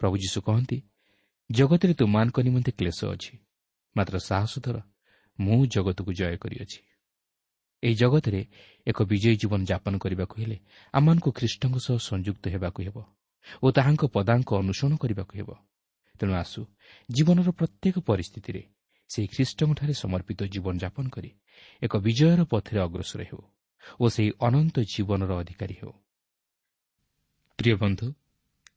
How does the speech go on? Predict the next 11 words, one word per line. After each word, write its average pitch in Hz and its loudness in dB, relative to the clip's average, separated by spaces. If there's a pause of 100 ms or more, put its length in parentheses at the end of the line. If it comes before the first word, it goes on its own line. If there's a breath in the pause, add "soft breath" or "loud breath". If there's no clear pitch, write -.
(120)
ଏଠାରେ 110 2
ଆମେ 98 2
ଏକ 95 -4
ଚମତ୍କାର 131 2 (280)
ପ୍ରତିଜ୍ଞା 104 0
ସଫଳ 101 -2
ହେବାର 101 2
ଦେଖୁଅଛୁ, 147 0 (680 soft breath)
ଯାହାକି 98 2 (1080)
ଆୟୁବଙ୍କ 135 6
ଜୀବନରେ। 92 -4